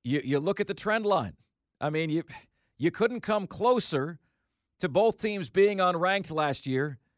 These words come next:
if you tried. And that is the trend line for both Clemson and South Carolina right now.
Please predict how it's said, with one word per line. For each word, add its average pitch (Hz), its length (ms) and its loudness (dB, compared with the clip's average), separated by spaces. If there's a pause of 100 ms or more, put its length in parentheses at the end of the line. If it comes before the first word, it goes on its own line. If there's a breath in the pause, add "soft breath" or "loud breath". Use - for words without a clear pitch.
(340)
if 180 200 -4
you 190 60 -6
tried. 190 500 -2 (1160)
And 127 180 0
that 175 180 2
is 180 160 -4
the 190 100 -6
trend 185 300 0
line 139 320 0
for 139 160 -4
both 160 300 2
Clemson 175 400 -4
and 165 160 -4
South 165 300 -2
Carolina 170 680 0 (100)
right 120 500 -4 (100)
now. 117 420 -6